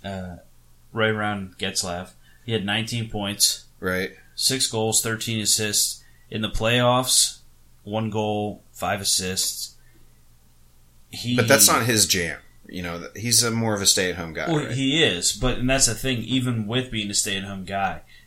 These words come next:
Speaker 1: he's still contributing.
Speaker 2: Right.
Speaker 1: And I think whenever something happened in any of the Montreal series, the first thing I would think is, "Well,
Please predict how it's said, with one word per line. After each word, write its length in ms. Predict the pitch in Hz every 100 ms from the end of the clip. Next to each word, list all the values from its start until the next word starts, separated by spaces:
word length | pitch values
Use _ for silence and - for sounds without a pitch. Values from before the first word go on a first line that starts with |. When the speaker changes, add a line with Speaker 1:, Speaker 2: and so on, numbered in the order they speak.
| - -
Speaker 1:
he's 200 | 120 -
still 200 | 120 117
contributing. 680 | 110 - 101 95 80 76 - - - - - - -
Speaker 2:
Right. 300 | 101 82 - -
Speaker 1:
And 440 | 104 107 98 95 - -
I 160 | 120
think 460 | 123 120 107 98 -
whenever 680 | 113 117 147 143 123 110 107 -
something 420 | - 120 113 92
happened 680 | - 98 107 95 73 73 - - - -
in 160 | 104 98
any 220 | 110 123
of 40 | 117
the 60 |
Montreal 480 | 104 98 95 104 87
series, 560 | - 104 107 78 - - - - - - - -
the 80 | -
first 320 | 131 131 -
thing 200 | 117 104
I 140 | 107
would 160 | 104 95
think 320 | - 101 98
is, 380 | 85 85 - - - -
"Well, 440 | 123 139 139 131